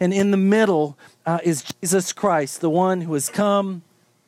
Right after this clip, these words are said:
uh, to rescue us and all of humanity.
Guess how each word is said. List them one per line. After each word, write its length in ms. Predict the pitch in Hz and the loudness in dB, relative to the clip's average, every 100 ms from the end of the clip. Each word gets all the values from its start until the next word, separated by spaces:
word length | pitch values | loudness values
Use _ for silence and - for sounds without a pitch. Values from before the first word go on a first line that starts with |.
| _ - - - - | _ -20 -20 -20 -4
uh, 120 | 160 156 | -2 -2
to 140 | 175 | -2
rescue 580 | 160 185 208 - 208 190 | 2 2 0 -2 -2 0
us 440 | 185 165 139 - - | 2 0 -2 -8 -2
and 200 | 165 165 | -2 0
all 400 | 175 170 175 175 | 0 2 0 0
of 360 | 160 151 147 - | 0 2 0 -8
humanity. 880 | - 160 151 151 151 143 120 113 | -4 0 2 2 0 -2 -4 -8